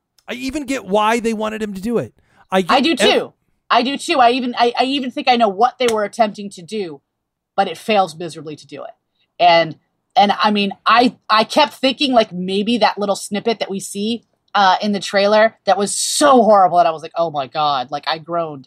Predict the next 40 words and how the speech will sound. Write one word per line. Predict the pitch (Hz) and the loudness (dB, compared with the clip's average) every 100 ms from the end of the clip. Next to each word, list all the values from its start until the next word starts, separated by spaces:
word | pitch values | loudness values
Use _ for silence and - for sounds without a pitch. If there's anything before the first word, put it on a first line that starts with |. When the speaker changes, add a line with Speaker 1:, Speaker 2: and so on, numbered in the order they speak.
| - | -6
Speaker 2:
outwardly, | 156 - 170 202 208 _ _ _ _ | -6 -6 -10 -10 -10 _ _ _ _
was | 180 185 - | -2 -2 0
gonna | 208 190 | -2 -2
be | 160 190 170 | -6 -10 -10
somehow | - 208 208 185 | 0 2 4 2
better | 170 170 185 208 _ _ | 0 0 0 -2 _ _
in | 185 180 | -14 -4
context | 175 180 196 190 - | 0 0 2 -2 -2
in | 180 190 | -8 -10
the | |
film, | - 160 175 208 _ _ | -2 0 2 -2 _ _
and | 233 | -2
it's | 302 - | -2 -4
not. | 165 143 156 - _ _ _ | -6 -4 -4 -6 _ _ _
<laughs> | _ - | _ -2
Like, | 262 202 - | 0 2 2
it's | 320 254 - | 0 2 4
Speaker 1:
See, | |
Speaker 2:
just, | 370 - - | 4 2 -2
it, | 277 - _ _ _ - | -4 -4 _ _ _ -2
it's | 254 214 | 0 0
Speaker 1:
and | 240 | -2
I, | 269 | 0
Speaker 2:
not. | 285 - | 0 2
Speaker 1:
and | 233 254 220 - - | 2 0 -4 -18 -10
I, | |
so | 185 208 214 175 | 0 2 2 2
I | 190 247 | 2 2
Speaker 2:
And | 247 | 2
I | 320 | 4
don't | 392 480 | 6 6
Speaker 1:
liked | 359 | 8
Speaker 2:
know | 370 | 6
if | 359 | 4
this | 339 | -4
was | 320 | -2
their | 294 285 | 2 2
attempt | 240 - 294 294 | 2 0 -2 -2
to | 269 233 | -8 -8
infuse | 208 _ 240 262 233 - | -10 _ -4 -4 -6 -12